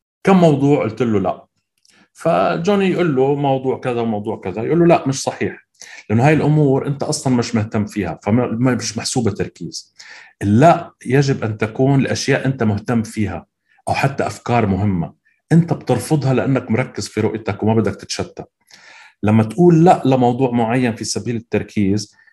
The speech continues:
بدك تحس أنك ضحيت بشيء مهم، وفي سبيل ذلك أنت ممكن تغضب منك ناس، ويجب أن لا تهتم. وهذا كان يصير مع ستيف،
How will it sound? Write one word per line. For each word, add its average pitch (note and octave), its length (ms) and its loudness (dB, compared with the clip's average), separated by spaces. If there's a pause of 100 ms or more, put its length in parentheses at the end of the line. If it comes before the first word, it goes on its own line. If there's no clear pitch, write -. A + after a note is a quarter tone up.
(540)
بدك A2+ 300 0
تحس - 400 0
أنك C3 140 0
ضحيت C#3 460 -4
بشيء B2 420 -2
مهم، F#2+ 380 -4 (880)
وفي G2 240 0
سبيل F3 380 2
ذلك F3 360 4
أنت C#3+ 160 -2
ممكن D3 380 0
تغضب C#3 500 -2
منك C#3 360 -2
ناس، - 560 -4
ويجب B2 320 -2
أن A2+ 100 0
لا A#2 80 0
تهتم. F#2 500 -6 (500)
وهذا F#3 200 6
كان F3+ 180 4
يصير E3+ 340 6
مع A2 160 4
ستيف، B2+ 540 -4